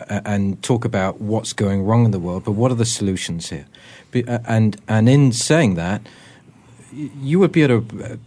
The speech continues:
talk to this, Leo, maybe, uh, you know, what has it gotta take for things to change? I mean, look, uh,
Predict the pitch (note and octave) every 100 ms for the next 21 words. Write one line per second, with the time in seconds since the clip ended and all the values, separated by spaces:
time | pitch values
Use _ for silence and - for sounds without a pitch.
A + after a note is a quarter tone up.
0 | - C#3+ C3 A#2 A2 G2+ - - G#2+ G#2
1 | G2+ G2+ - G2+ G2 G2 - - - -
2 | - _ - D3+ C#3+ C3 B2 A#2+ B2 C3
3 | D3 D3 G3 G3+ F3 C#3 B2 - A#2 F#2
4 | - - - G2+ - G#2+ G2+ - - -
5 | F#2+ C#2+ - - _ - G2+ G2+ G2 G2+
6 | B2 A2 G2+ F2+ G2+ G2 G2